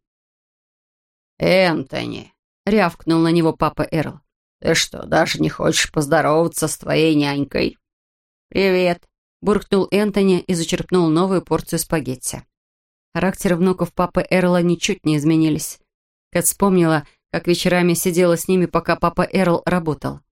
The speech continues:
Тогда старик еще видел. Брат и сестра, близнецы.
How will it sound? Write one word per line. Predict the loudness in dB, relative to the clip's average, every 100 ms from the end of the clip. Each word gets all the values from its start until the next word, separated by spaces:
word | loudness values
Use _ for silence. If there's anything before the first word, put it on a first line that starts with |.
| _ _ _ _ _
Тогда | -4 -2 0
старик | 0 -2 -2
еще | -2 -2
видел. | -2 -2 -6 -12 _ _ _ _ _
Брат | -4 -2 -4
и |
сестра, | -10 -10 -8 -10 -10 _ _ _
близнецы. | -6 -2 -2 -4 -6 -10